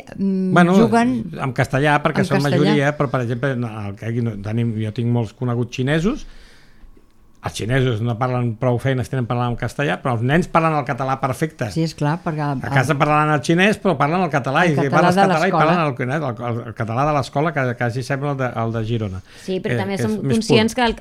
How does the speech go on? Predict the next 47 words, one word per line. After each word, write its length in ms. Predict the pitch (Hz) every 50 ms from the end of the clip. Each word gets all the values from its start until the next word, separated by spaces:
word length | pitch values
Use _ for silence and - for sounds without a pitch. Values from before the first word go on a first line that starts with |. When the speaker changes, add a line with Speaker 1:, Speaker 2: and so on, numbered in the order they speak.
| - 208
Speaker 3:
el, 600 | 196 190 190 185 180 175 160 - - - - -
l'ús 160 | 226 220 208
del 140 | 180 220 208
català 380 | 208 214 214 214 202 214 214 208
en 60 | 196 185
els 140 | 185 190 190
joves 240 | 208 202 208 226 226
ha 60 | 220
baixat 300 | 170 170 - - 170 156 175
moltíssim, 480 | 165 160 147 151 143 139 135 117 107
Speaker 2:
Sí. 240 | 110 104 123 135 127 -
Speaker 3:
i 100 | - 104
això 220 | 104 101 95 165 151
és 80 | 147 160
un, 140 | 165 170 -
és 200 | - - 165 175
un 260 | 165 160 156 147 135 - - - -
problema 160 | 196 185 185 131
Speaker 2:
Sí, 20 | 117 -
sí, 60 | -
Speaker 3:
que 20 | 143
Speaker 2:
sobretot 320 | 143 151 151 135 156 190
Speaker 3:
tenim. 160 | 196 214 233
Speaker 2:
a, 140 | 220 165 160 156 147 147
a 20 | 147
l'edat 380 | 143 143 131 147 165 165 180
adolescent. 640 | 196 180 175 165 156 131 113 - 131 123 117 101 - 104 90 90 - - - - -
Més 200 | 113 135 143 139
que 100 | - 190 180
en 60 | 175
els 180 | 160 143 127 127
joves 320 | 143 135 131 135 117 110
joves, 400 | 127 143 170 220 254 - - -
en 140 | - 147 127
l'edat 340 | 120 117 117 117 123 131 - 160
adolescent. 640 | 147 147 135 120 107 104 98 - 123 110 101 92 98
A 80 | 95
la, 260 | 92 101 107 107 107 - - - - - - - -
a 20 | 127 127
l'edat 240 | 135 143 156 147
aquesta 400 | 170 160 - 165 139 - - 160 156
de 80 | 151 147 147 143 143 143
la 40 | 135 123
tonteria. 540 | 139 139 127 127 123 113 107 98 87 85 - - - - - - - -
Speaker 3:
Bueno, 360 | 190 185 185 202 269 339 -
però, 220 | - 254 226 208 180 -
eh, 100 | 85 -